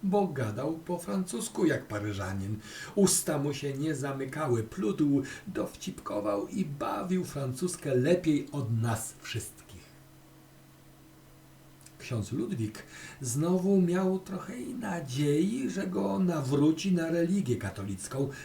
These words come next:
tem bardziej, że chłopiec żartował sobie czasami z Mahometa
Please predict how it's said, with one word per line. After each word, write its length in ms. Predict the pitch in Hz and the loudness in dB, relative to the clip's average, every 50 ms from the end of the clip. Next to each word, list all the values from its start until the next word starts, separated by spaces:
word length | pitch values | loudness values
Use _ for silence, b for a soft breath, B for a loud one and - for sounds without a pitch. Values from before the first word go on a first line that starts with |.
| B B - | B B -2
tem 260 | 151 147 139 123 117 | 0 2 2 2 2
bardziej, 500 | 123 131 127 135 143 143 156 185 185 156 | 2 0 0 0 -2 -2 0 0 0 0
że 180 | 135 135 135 | -2 -6 -6
chłopiec 640 | 131 - - 131 117 107 - - 185 196 - - - B B B B - | -8 -8 -6 -4 -4 -4 -2 -2 -4 -4 -4 -8 -14 B B B B -6
żartował 760 | 165 147 175 185 185 180 - - 349 339 - 123 98 95 90 | -2 0 2 2 2 0 -2 -2 -2 -2 0 -2 -2 -4 -4
sobie 340 | - - 107 101 101 95 92 | -6 -8 -6 -6 -6 -6 -6
czasami 520 | - - 107 - - - 120 110 107 104 | -6 -8 -6 -6 -4 -4 -2 -2 -2 -2
z 100 | 95 101 | -2 -4
Mahometa 680 | 101 101 98 - 107 104 110 117 120 117 - 143 143 | -6 -8 -8 -6 -4 -2 0 0 0 -2 -2 -6 -6